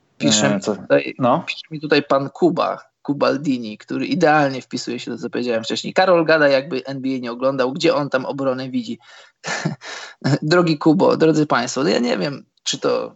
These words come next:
Speaker 1: czy ludzie muszą iść do okulisty, czy do,
Speaker 2: Może
Speaker 1: do ko-,
Speaker 2: Kuba
Speaker 1: nie
Speaker 2: ma
Speaker 1: wiem,
Speaker 2: pęknięty wyświetlacz w telewizorze i on nie widzi tam,
Speaker 1: Możliwe.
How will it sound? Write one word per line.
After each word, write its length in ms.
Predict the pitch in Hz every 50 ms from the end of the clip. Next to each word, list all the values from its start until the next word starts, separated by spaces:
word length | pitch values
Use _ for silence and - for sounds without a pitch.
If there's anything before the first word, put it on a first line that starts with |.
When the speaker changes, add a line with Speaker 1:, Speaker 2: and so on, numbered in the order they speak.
| _
Speaker 1:
czy 140 | - - 143
ludzie 180 | 147 151 143 147
muszą 260 | 139 135 - 139 135
iść 100 | 131 147
do 100 | 110 -
okulisty, 720 | 120 - - 117 117 123 123 - - - 120 110 107 107
czy 160 | - - 127
do, 420 | 117 120 120 113 110 117 117 113 - - _ _ _ - _ _ _ _ -
Speaker 2:
Może 140 | 113 107 143
Speaker 1:
do 60 | 117
ko-, 100 | - 139
Speaker 2:
Kuba 240 | 131 135 117 123 127
Speaker 1:
nie 80 | 190 233
Speaker 2:
ma 80 | 135
Speaker 1:
wiem, 100 | 123 117
Speaker 2:
pęknięty 500 | - 135 135 - - 143 139 135 151 143
wyświetlacz 580 | 127 147 139 - - 175 180 170 143 123 107 -
w 60 | -
telewizorze 640 | 120 104 104 98 98 87 92 92 92 85 87 92
i 20 | 95
on 120 | 98 98
nie 120 | 104 104 110
widzi 140 | 123 127
tam, 80 | 165 175
Speaker 1:
Możliwe. 580 | 175 170 180 190 180 151 143 135 - 117 -